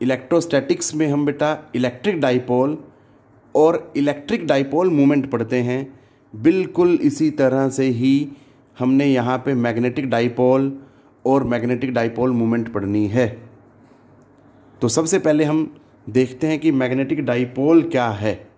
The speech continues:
क्योंकि बेटा हमें पता है, ये तो, ये तो छोटी क्लासेस में हमने पढ़ा होता है कि कोई भी मैग्नेट ले लो,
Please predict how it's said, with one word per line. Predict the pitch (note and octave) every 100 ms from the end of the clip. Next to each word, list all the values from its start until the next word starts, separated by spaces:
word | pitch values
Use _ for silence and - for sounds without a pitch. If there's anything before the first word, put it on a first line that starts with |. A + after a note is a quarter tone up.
| _ _ _ _ _ _ _ _ _
क्योंकि | A#2 C#3+
बेटा | C3+ D3+
हमें | C3+ D#3+ E3
पता | B2+ C#3+
है, | C3+ C3+ C3+
ये | C3
तो, | D3
ये | A#2+ C3
तो | C#3+
छोटी | C3+ B2 C3+
क्लासेस | B2+ B2+ C#3
में | C#3
हमने | C3 C3+
पढ़ा | A2+ B2+
होता | C3 A#2+ B2
है | B2 C#3+ C#3+ - - _ _ -
कि | C#3 C#3+ D3+ D3+ - - _ _ _ _ -
कोई | D#3
भी | E3 E3
मैग्नेट | C3+ A#2+ C3 A2+
ले | G#2+
लो, | G#2